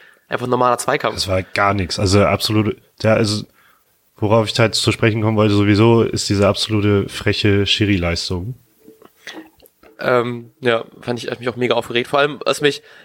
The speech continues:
Speaker 1: an dem Schiri am meisten aufgeregt hat, nein, okay, der am zweitmeisten ist, dass du einen sehr lustigen Tweet rausgehauen hast, dass, äh, irgendwie sollten nicht Schiris, Schiris pfeifen und nicht pfeifen Schiedsrichter. <laughs> Und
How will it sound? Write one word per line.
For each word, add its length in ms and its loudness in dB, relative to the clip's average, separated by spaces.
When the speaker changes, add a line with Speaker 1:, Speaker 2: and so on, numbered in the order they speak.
Speaker 1:
an 160 0
dem 120 0
Schiri 360 2
am 80 2
meisten 200 0
aufgeregt 360 -2
hat, 180 -2
nein, 120 2
okay, 160 2
der 120 -2
am 100 -16
zweitmeisten 600 -2
ist, 200 -8
dass 160 2
du 80 -4
einen 60 -4
sehr 120 4
lustigen 340 -2
Tweet 260 -6
rausgehauen 460 -2
hast, 240 -4
dass, 300 -2
äh, 240 0
irgendwie 480 -4
sollten 320 -2
nicht 400 -2
Schiris, 440 -2
Schiris 340 -2
pfeifen 460 -2
und 140 -4
nicht 120 -4
pfeifen 300 -2
Schiedsrichter. 480 -2
<laughs> 180 -4
Und 220 -2